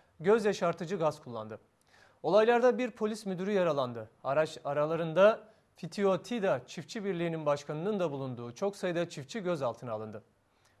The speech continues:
Gözaltına alınan çiftçilerin serbest bırakılması için Emniyet Müdürlüğü önünde gösteri yapan çiftçilerin de gözaltına alındığı bildirildi.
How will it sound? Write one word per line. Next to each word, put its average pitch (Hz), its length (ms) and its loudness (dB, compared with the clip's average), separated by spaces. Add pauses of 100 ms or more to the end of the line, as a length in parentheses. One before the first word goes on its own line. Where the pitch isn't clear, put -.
(100)
Gözaltına 160 480 2
alınan 156 260 0
çiftçilerin 160 460 -4
serbest 156 520 -4
bırakılması 170 520 -2
için 190 320 -4 (360)
Emniyet 208 360 2
Müdürlüğü 190 380 0
önünde 175 360 0
gösteri 147 440 -4
yapan 185 320 0
çiftçilerin 160 500 -4
de 165 120 0
gözaltına 185 640 0
alındığı 160 400 0
bildirildi. 110 440 -10